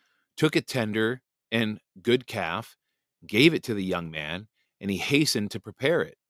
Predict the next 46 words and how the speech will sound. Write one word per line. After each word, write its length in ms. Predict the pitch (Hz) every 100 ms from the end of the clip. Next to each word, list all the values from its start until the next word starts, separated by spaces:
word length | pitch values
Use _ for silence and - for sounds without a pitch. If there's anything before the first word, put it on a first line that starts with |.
| _ _ _ _ _ _ _
So 180 | - 110
he 80 | 98
took 280 | - 190 -
butter 300 | 139 147 151
and 140 | 139
milk 340 | 101 87 104 -
and 200 | 107 143
the 80 | 170
calf 400 | - 117 98 110
which 200 | 107 104
he 160 | 117 113
had 180 | 113
prepared 460 | - 135 104 85 95
and 220 | - 107
set 280 | - - 117
it 100 | 131
before 380 | 147 - 180 165
him, 260 | 95 80 -
and 120 | 107
he 140 | 104
stood 460 | 101 - - 185 165
by 200 | 113 90
them 200 | 90 92
under 220 | 117 120 147
the 100 | 165
tree 400 | - 127 127 127
as 300 | 101 107 90
they 260 | 92 101 -
ate. 360 | 131 147 85 - _ _ _ _ _ _ _ _ _ _ _ _ _ _ _ _ _ _ _
Then 140 | 123 139
they 120 | 139
said 260 | - 147 -
to 80 |
him, 220 | 104 95 98
"Where 180 | 143
is 100 | 170
Sarah 340 | - - 120 139
your 180 | 120 110
wife?" 520 | 123 170 87 - -
So 180 | - 117
he 80 | 123
said, 520 | 117 160 165 92 82 - _ _ _ _
"Here 300 | _ - 95
in 80 | 98
the 100 | 117
tent." 420 | - 147 214 156